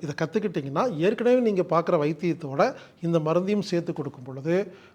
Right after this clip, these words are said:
நல்ல பவர்ஃபுல்லா ஒர்க் ஆகும். நிறைய நோயாளிகளை நீங்க குணப்படுத்த முடியும். வாருங்கள் நண்பர்களே,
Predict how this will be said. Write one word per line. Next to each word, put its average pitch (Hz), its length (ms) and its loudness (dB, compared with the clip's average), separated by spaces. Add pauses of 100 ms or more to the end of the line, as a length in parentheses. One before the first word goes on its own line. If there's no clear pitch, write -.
(100)
நல்ல 170 260 -4
பவர்ஃபுல்லா 160 720 -4
ஒர்க் 139 180 -10
ஆகும். 220 400 -2
நிறைய 190 280 4
நோயாளிகளை 175 540 2
நீங்க 165 160 -4
குணப்படுத்த 165 480 0
முடியும். 120 300 -14 (800)
வாருங்கள் 165 340 4
நண்பர்களே, 147 500 -2